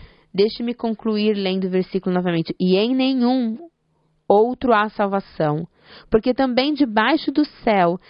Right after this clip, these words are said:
nenhum outro nome há dado entre os homens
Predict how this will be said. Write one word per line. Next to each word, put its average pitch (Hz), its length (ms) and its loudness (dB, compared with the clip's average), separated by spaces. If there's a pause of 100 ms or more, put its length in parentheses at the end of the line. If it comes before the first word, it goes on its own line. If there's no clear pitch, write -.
(120)
nenhum 247 320 2
outro 269 320 0
nome 247 600 0
há 160 320 0 (300)
dado 190 360 2
entre 233 200 0
os 208 160 0
homens 196 460 0